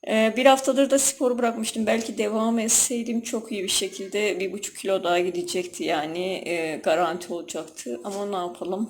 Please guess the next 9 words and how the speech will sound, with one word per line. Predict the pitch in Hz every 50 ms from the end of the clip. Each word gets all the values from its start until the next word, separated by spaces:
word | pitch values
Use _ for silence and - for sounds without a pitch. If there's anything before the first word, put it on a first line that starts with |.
| - -
Ölsün | 226 214 196 190 - - 226 220
zaten | 220 214 208 202 - 226 202 -
ideal | - 214 196 - 208 202 214 -
kiloma | - 208 190 202
yaklaştığım | 196 185 - 208 208 202 - 208 208
için | 202 - - 214
artık | 202 208 208 - - -
dirençli | 233 220 190 180 196 - - - 208 190
veriyorum. | 185 175 165 165 170 170 202 285